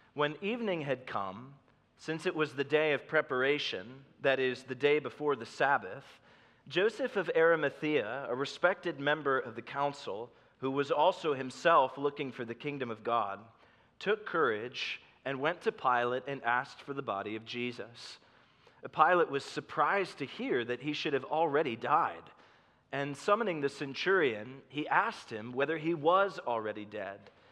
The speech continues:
And when he learned from the centurion that he was dead, he granted the corpse to Joseph. And Joseph bought a linen shroud,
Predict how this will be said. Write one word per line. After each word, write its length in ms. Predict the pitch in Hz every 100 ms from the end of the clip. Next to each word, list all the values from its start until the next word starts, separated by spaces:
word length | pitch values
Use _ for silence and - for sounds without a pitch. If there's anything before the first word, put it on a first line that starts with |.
| _ _ _ -
And 160 | 135
when 140 | 160 170
he 160 | 160
learned 380 | 147 165 175 170
from 100 | 147
the 80 | 135
centurion 640 | - 135 127 143 131 127
that 160 | 127 127
he 120 | 135
was 420 | 127 120 143 147 127
dead, 440 | 127 123 95 98 - - - _ -
he 120 | 123
granted 460 | 123 135 135 135 120
the 80 |
corpse 640 | 120 - 165 110 - - -
to 80 | -
Joseph. 520 | 120 123 117 - 95 - - _ _ _ _ _ _ -
And 120 | 127
Joseph 480 | 151 147 147 147 139 - - _
bought 340 | 127 143 151 131
a 40 |
linen 360 | 123 147 151 139
shroud, 560 | - 117 104 110 135